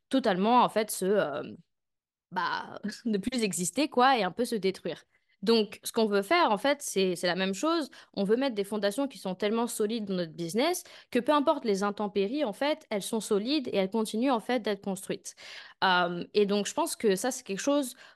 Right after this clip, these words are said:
où je veux vraiment aller en profondeur, comme d'habitude, parce que c'est des sujets, encore une fois,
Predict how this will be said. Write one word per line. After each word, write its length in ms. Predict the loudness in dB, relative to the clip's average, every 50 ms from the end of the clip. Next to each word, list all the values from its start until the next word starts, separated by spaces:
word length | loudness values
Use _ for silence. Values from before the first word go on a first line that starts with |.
| _ _
où 500 | 0 2 4 4 4 4 4 4 2 0 0
je 120 | 0 2
veux 80 | 2 2
vraiment 540 | 2 0 -2 0 0 2 2 2 0 0 0
aller 240 | -2 -2 0 0
en 100 | -2 -4
profondeur, 580 | -4 -6 -8 -8 -6 -6 -4 0 0 0 0 0
comme 200 | 0 -2 -2 0
d'habitude, 480 | 0 -2 -2 -4 -6 -4 -4 -4 -2 -4
parce 120 | -6 -6
que 120 | -6 -8
c'est 100 | -8 -6
des 140 | -2 -2 -2
sujets, 320 | -2 -2 -2 0 2 2 2
encore 220 | 2 0 0 0
une 100 | 0 -2
fois, 320 | 0 2 2 4 4 2